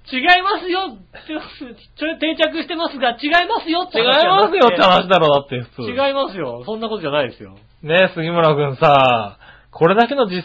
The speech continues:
Speaker 2: 績を残してしまったら、そう思わない方がどうかしてると思うよ。
Speaker 1: んだよね。うん。
Speaker 2: あとさ、笑いのお姉さんとのお出かけんと-、とかで、
Speaker 1: うん。
Speaker 2: 楽しみにしてることもあるんでしょ？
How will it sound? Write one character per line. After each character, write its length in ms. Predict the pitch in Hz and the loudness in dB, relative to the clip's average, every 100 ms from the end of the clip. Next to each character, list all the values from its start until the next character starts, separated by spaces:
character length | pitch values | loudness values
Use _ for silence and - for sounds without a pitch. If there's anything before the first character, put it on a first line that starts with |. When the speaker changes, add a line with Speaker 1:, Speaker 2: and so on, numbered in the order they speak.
| 185 | -4
Speaker 2:
績 120 | 170 180 | -2 0
を 40 | |
残 220 | 175 190 | 0 0
し 60 | 202 | 0
て 60 | |
し 80 | 170 | 0
ま 100 | 160 | 0
っ 60 | - | 0
た 60 | |
ら、 100 | 143 | -2
そ 160 | 143 170 | -4 -2
う 220 | 220 240 | 2 2
思 120 | 247 | 2
わ 200 | 269 285 | 2 2
な 160 | 277 226 | 2 0
い 80 | 185 | 2
方 320 | 185 175 139 | 0 2 0
が 80 | 131 | 0
ど 180 | 185 269 | 0 0
う 20 | |
か 140 | 151 | -2
し 60 | - | 2
て 100 | 220 | 0
る 100 | 254 | 2
と 80 | 302 | 0
思 200 | 302 339 | 0 0
う 40 | |
よ。 300 | 180 123 170 101 | 0 -2 -6 -8
Speaker 1:
ん 100 | 92 | -18
だ 140 | 82 | -20
よ 60 | 87 | -16
ね。 280 | 135 254 269 | -14 -14 -16
う 40 | |
ん。 300 | 117 98 90 - - _ _ _ | -18 -20 -20 -20 -20 _ _ _
Speaker 2:
あ 160 | 160 160 | -2 0
と 100 | 156 | 2
さ、 100 | 160 | 4
笑 440 | 147 147 190 247 | 6 6 4 2
い 20 | |
の 120 | 277 | 2
お 40 | 285 | 4
姉 240 | 302 294 | 4 4
さ 140 | 254 208 | 4 2
ん 100 | 170 | 0
と 120 | 165 | -2
の 100 | 147 | 0
お 80 | 156 | 0
出 100 | 214 | -2
か 120 | 220 | -2
け 140 | 233 | -4
ん 100 | 233 | -2
と-、 140 | 233 220 _ _ _ | -2 -4 _ _ _
と 100 | 220 | 0
か 140 | 214 151 | 2 2
で、 340 | 165 139 92 | 4 2 -2
Speaker 1:
う 420 | 107 107 - - | -12 -18 -20 -4
ん。 80 | 180 | 0
Speaker 2:
楽 120 | 220 | 0
し 60 | 269 | -2
み 140 | 294 | -4
に 80 | 208 | -4
し 40 | 170 | -2
て 80 | |
る 100 | 185 | -2
こ 100 | 175 | 0
と 100 | 208 | 0
も 120 | 165 143 | 2 2
あ 60 | |
る 80 | 277 | 2
ん 40 | 208 | -2
で 80 | |
し 60 | 147 | -2
ょ？ 140 | 185 | -2